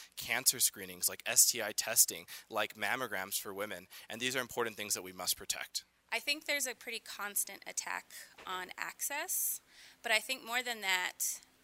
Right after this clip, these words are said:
Speaker 2: there's such shame and stigma that surrounds talking about abortion, and a lot of the work that we're doing at the A C L U is trying to push back against that. So we really want to encourage people to, if they feel comfortable and safe, to share their stories and talk about it.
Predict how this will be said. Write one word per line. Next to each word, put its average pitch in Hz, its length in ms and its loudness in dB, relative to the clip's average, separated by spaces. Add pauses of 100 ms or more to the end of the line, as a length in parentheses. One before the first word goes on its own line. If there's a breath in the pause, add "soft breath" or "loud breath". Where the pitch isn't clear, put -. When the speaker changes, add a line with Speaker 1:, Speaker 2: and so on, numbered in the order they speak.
Speaker 2:
there's 202 180 0
such - 220 6
shame 202 480 4
and 180 140 -2
stigma 196 520 -2
that 196 160 -4
surrounds 180 520 -2
talking 214 420 -8
about 247 400 -2
abortion, 254 500 -6
and 202 120 -8
a 180 40 -8
lot 190 220 -2
of 202 80 -6
the 190 80 -8
work 180 240 -4
that 185 100 -10
we're 180 140 -8
doing 180 300 -8
at 175 80 -12
the 180 120 -10
A 170 60 -10
C - 180 -4
L 175 120 -10
U 214 380 -2 (360 loud breath)
is - 60 -2
trying 202 160 4
to 190 80 0
push - 280 -2
back 190 420 0 (300 loud breath)
against - 400 2
that. - 260 -4
So 180 440 2
we 185 80 -12
really 226 260 -4
want 202 180 -2
to 190 60 -4
encourage 190 460 -2
people 175 380 -12
to, - 200 -8
if 208 140 -4
they 196 120 -6
feel 185 200 -12
comfortable 180 520 -12
and 170 120 -12
safe, 247 320 -2
to - 140 -4
share 214 260 0
their 214 160 -6
stories 175 480 -4
and 180 140 -14
talk 175 260 -6
about - 240 -6
it. - 160 -8